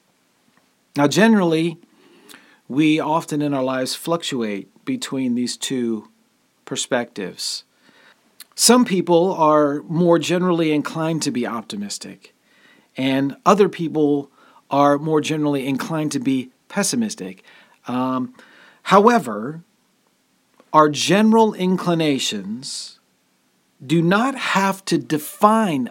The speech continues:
us. Our general inclinations, if we are generally inclined to be pessimistic, that does not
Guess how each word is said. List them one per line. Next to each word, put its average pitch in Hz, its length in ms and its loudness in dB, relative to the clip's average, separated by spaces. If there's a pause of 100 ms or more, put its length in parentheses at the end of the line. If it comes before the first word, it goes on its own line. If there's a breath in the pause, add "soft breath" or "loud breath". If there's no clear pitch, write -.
us. - 680 -8 (2500)
Our 170 140 8
general 226 500 2
inclinations, 175 1080 0
if 151 160 -2
we 180 200 4
are 156 200 2
generally 170 680 -2
inclined 160 640 -2
to 165 80 -2
be 143 180 4
pessimistic, 113 920 -4 (320 loud breath)
that 190 380 2
does 180 320 2
not 208 400 4